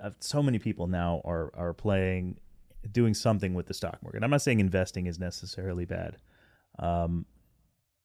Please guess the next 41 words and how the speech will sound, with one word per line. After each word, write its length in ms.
you 140
know, 140
<laughs> 420
I'm 180
just, 240
I'm 100
kind 200
of 60
that 160
guy 240
just 160
standing 380
out 220
there 140
watching 380
the 80
dam 360
breach. 380
But 240
I 100
still 240
have 160
no 140
idea 200
'cause 140
I'm 80
still, 380
you 120
know, 200
downstream 580
from 220
whatever 300
the 80
hell 180
happens. 380
I'm 80
like, 160
"Ah, 280
yeah, 240
you 120
know, 120